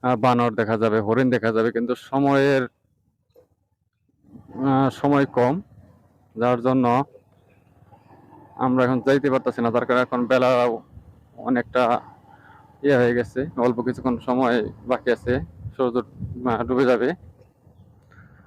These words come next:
তো যার জন্য আমরা এখন ওইদিকে যাচ্ছি না। তো ভিডিওটা এখানেই শেষ করে দিব। তো দেখা হবে আবার অন্য কোনো ভিডিওতে।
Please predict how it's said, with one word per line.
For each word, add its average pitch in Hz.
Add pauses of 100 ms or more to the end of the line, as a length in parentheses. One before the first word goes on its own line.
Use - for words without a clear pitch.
(200)
তো 131
যার 135
জন্য 139
আমরা 131
এখন 127
ওইদিকে 123
যাচ্ছি 120
না। 127 (1700)
তো 131 (1900)
ভিডিওটা 135
এখানেই 135
শেষ 139
করে 135
দিব। 131 (1700)
তো 139
দেখা 131
হবে 139
আবার 139 (840)
অন্য 127
কোনো 127
ভিডিওতে। 131